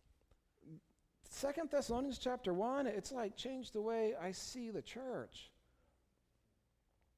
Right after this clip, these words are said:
It's fantastic. Okay.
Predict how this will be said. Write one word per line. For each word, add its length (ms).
It's 80
fantastic. 760
Okay. 360